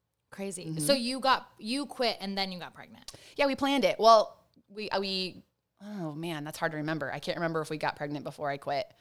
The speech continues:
Speaker 2: the first time. We lost our
Speaker 1: Okay.
Speaker 2: first baby.
Speaker 1: I'm
Speaker 2: And
Speaker 1: very
Speaker 2: then,
Speaker 1: sorry to hear that.
Speaker 2: yeah. And then, um,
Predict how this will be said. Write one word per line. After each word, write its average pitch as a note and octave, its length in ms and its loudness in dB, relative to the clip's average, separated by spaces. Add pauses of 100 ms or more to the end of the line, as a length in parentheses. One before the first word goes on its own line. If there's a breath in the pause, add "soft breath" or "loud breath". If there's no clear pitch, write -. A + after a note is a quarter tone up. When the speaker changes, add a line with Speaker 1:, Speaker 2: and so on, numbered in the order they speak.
(140 soft breath)
Speaker 2:
the D#3 80 -8
first D3+ 280 -6
time. D3 220 -6 (240)
We D#3+ 60 -12
lost D3+ 240 -4
our - 60 -4
Speaker 1:
Okay. D3 60 -6
Speaker 2:
first D#3+ 220 -6
baby. D3 340 -8 (180 soft breath)
Speaker 1:
I'm F#3 260 -14
Speaker 2:
And F#3 140 0
Speaker 1:
very F3+ 100 2
Speaker 2:
then, F3 240 4
Speaker 1:
sorry E3 120 -4
to E3 60 -18
hear D#3+ 100 -18
that. E3+ 140 -14
Speaker 2:
yeah. D3 140 -4 (280)
And F3+ 220 -4
then, E3+ 600 -2
um, D#3 580 -6